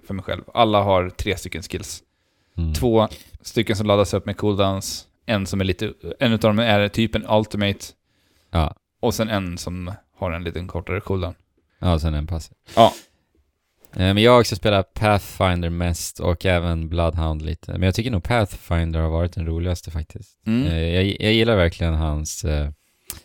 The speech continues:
Speaker 2: eh, grappling hook.
Speaker 1: Mm.
Speaker 2: Eh, enterhaken.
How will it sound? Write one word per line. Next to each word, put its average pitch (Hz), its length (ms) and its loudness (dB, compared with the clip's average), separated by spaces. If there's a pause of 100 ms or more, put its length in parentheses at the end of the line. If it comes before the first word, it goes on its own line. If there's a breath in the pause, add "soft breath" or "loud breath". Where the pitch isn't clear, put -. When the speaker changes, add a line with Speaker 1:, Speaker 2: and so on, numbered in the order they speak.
(320 loud breath)
Speaker 2:
eh, 78 260 0
grappling 76 540 0 (360)
hook. 107 100 4
Speaker 1:
Mm. 131 140 0 (360)
Speaker 2:
Eh, - 240 -4
enterhaken. 92 520 0